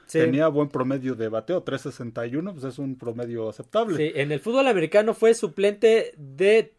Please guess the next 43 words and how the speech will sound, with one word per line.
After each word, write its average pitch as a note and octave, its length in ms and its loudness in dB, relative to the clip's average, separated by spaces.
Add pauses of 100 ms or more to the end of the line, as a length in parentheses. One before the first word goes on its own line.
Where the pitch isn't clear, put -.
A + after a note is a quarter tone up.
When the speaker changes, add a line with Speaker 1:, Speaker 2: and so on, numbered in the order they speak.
Speaker 1:
Turk A3+ 520 0 (800)
Sconert. C#3 560 -2 (200)
Speaker 2:
¿Mm? D#3 160 -8 (360)
Speaker 1:
No B3+ 160 8
lo G#3+ 120 10
ubico. D#3+ 440 6
Speaker 2:
<laughs> D3 40 -8
No, D3 40 -8
yo D3+ 120 0
tampoco, D3+ 520 -2
creo D3+ 160 -2
que C#3+ 100 -8 (120)
Speaker 1:
Pero D3+ 240 6
Speaker 2:
no D3 60 8
debe D3 120 8
haber C#3+ 120 6
llegado C#3+ 260 4
al C3 140 0
N C#3 120 -4
F C#3+ 200 -2
L E3+ 120 0
o C#3+ 60 0
si B2+ 160 -6
llegó, B2 160 -2
Speaker 1:
Sí, B3 80 4
Speaker 2:
pues, D4 160 4
Speaker 1:
dice C4+ 260 0
que E3+ 120 0
sí A#3 160 -6
llegó, G#3 260 0
supuestamente G3 460 -4
sí G#3 100 -6
llegó. E3 220 0
Speaker 2:
pasó B2 340 0
Speaker 1:
O D3+ 60 2
sea, C3 60 0
la C#3 80 4
Speaker 2:
sin B2+ 80 -2
Speaker 1:
primera, D#3 240 6
Speaker 2:
pena D3+ 100 4
ni C3 100 -2
Speaker 1:
sí. F#3+ 200 4
Speaker 2:
gloria. C#3+ 300 0